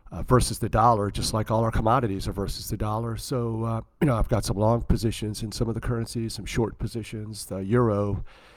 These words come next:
in that, uh, concoction of an index called the dollar is heavily weighted. So, uh, whatever the euro does is probably going to, you know, dominate, uh, the, the dollar index. But, uh,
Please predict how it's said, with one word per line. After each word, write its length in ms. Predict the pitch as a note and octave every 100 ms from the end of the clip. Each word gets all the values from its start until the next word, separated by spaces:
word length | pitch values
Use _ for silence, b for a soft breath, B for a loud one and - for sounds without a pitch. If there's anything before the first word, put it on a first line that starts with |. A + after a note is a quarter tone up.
| b b b
in 160 | G#2+ G2
that, 340 | G2 F2 -
uh, 140 | G2
concoction 640 | F#2 - G#2 A#2 G#2+ - G2+
of 100 | F#2+
an 60 |
index 480 | F#2+ A2 G2 F#2 -
called 300 | - G#2 G2
the 80 | E2+
dollar 480 | G#2+ A#2 G2 F2+ F2
is 240 | G2 F#2
heavily 340 | B2 F#2+ F2 F2
weighted. 540 | A2+ C#3 F2+ F2 F#2+
So, 520 | - - G#2+ F2 E2+ F2
uh, 220 | F2 E2 b b b b b b b b
whatever 300 | G#2 F#2+ F#2+
the 100 | E2+
euro 360 | G#2+ G2 E2+
does 480 | F2 G#2 G2+ E2 F2
is 100 | E2+
probably 300 | - F2 F2+
going 240 | - E2+
to, 220 | - - D#2+ _ _ _ _ _ -
you 80 | G2
know, 100 | D2
dominate, 680 | - F2+ G2 D#2+ D2+ - - -
uh, 240 | D#2+ B1+ B1+ _ _ _ _ - C#2
the, 240 | - F2+ E2+ _ _
the 120 | G#2
dollar 380 | F#2 G2 F#2 E2
index. 640 | F2+ G#2 F#2 D#2+ - - - -
But, 260 | G2 E2+
uh, 280 | F#2+ E2 E2